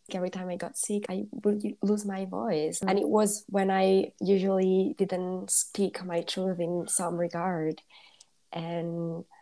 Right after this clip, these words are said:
Speaker 1: immediately what I would, would, what would happen is I would lose my voice.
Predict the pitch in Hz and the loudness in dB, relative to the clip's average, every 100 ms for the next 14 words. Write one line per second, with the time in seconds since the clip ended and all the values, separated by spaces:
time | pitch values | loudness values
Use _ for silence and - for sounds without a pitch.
0 | _ - 175 180 196 202 208 208 196 180 | _ -4 -2 0 2 2 4 4 4 0
1 | 170 175 175 - 185 180 - - _ _ | 0 2 2 0 -4 -4 -6 -16 _ _
2 | - _ 185 190 - 190 180 202 - 175 | -20 _ -2 -2 6 6 6 2 2 -8
3 | - 226 196 180 - - - 196 208 220 | -4 0 0 0 -2 -6 -12 -8 -4 -4
4 | 220 220 220 208 202 160 285 131 - - | -4 -4 -4 -4 -4 -4 -2 -2 0 -2